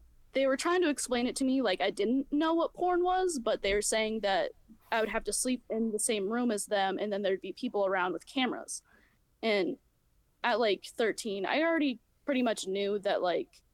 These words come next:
what porn was, so I wasn't, like, questioning on that. I kinda just went along with it because I didn't wanna irritate them and make them think that their ruse was, like, breaking. So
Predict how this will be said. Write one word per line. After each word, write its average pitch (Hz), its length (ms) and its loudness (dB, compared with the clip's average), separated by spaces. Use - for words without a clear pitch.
what - 320 -2
porn 202 300 -2
was, 170 280 -2
so 196 140 0
I 202 100 2
wasn't, 226 400 0
like, 196 360 -2
questioning 214 540 0
on 214 200 -2
that. 180 360 2
I 202 60 0
kinda 226 260 0
just 202 160 -4
went 196 160 0
along 208 320 2
with 190 160 -2
it 190 220 2
because 269 340 -2
I 208 80 0
didn't 214 200 -2
wanna 185 320 -4
irritate 247 440 2
them 180 360 0
and 196 480 -2
make 202 280 -2
them 185 340 -2
think 208 240 -2
that 190 300 2
their 208 200 4
ruse 185 460 2
was, 190 200 0
like, 175 240 0
breaking. 196 580 -2
So 214 520 2